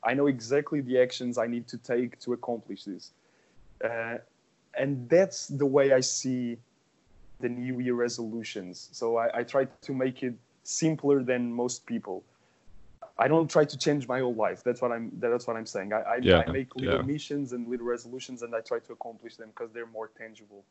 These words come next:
Speaker 2: Yeah. So just setting up small, realistic and tangible goals.
Speaker 1: Exactly.
Speaker 2: Yeah, I think that's a, that's a very good idea as well, because if you set up obviously, you should a-, always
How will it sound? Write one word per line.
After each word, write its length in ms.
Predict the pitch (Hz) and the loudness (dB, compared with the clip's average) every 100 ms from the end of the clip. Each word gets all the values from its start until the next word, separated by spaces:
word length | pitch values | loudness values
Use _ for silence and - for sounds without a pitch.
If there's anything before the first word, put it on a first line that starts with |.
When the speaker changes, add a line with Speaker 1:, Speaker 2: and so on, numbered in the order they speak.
| _ _ | _ _
Speaker 2:
Yeah. 240 | - 92 82 - - _ - | 0 2 2 -4 -18 _ -10
So 160 | - | 2
just 360 | 95 95 92 - | 6 8 6 6
setting 300 | 117 98 95 | 8 8 8
up 200 | 92 - | 6 4
small, 480 | - 98 90 85 85 _ _ _ _ _ - | 2 6 8 6 2 _ _ _ _ _ 8
realistic 580 | 104 104 104 - 92 - | 10 10 8 6 0 2
and 260 | 87 82 80 | 0 0 2
tangible 540 | 90 87 85 82 80 | 2 4 2 2 2
goals. 540 | 78 78 71 - - - _ _ _ _ _ - | 2 0 -2 -6 -12 -16 _ _ _ _ _ -14
Speaker 1:
Exactly. 500 | 127 120 117 110 104 - _ _ _ _ - - - - - - | -10 -6 -6 -6 -16 -18 _ _ _ _ -20 -20 -20 -20 -20 0
Speaker 2:
Yeah, 220 | 101 92 | 6 6
I 100 | 95 | 6
think 320 | 95 127 120 | 6 4 4
that's 300 | 120 110 - | 6 6 6
a, 360 | 101 98 92 92 - _ _ _ _ | 6 8 8 4 -8 _ _ _ _
that's 160 | 98 95 | -2 2
a 40 | |
very 200 | 92 92 | 4 6
good 120 | 90 | 6
idea 300 | 87 85 85 | 6 6 6
as 140 | 80 - | 4 2
well, 200 | 82 80 | 0 0
because 300 | 85 87 87 | 0 -4 -2
if 140 | 92 | 0
you 60 | 87 | 0
set 240 | - 92 | 4 8
up 260 | 90 80 - _ - - | 8 6 -4 _ -20 0
obviously, 420 | - 104 104 104 95 | 6 8 8 6 4
you 120 | 90 | 4
should 260 | - 92 - | 2 0 2
a-, 140 | 92 - | 2 4
always 280 | 92 90 | 4 4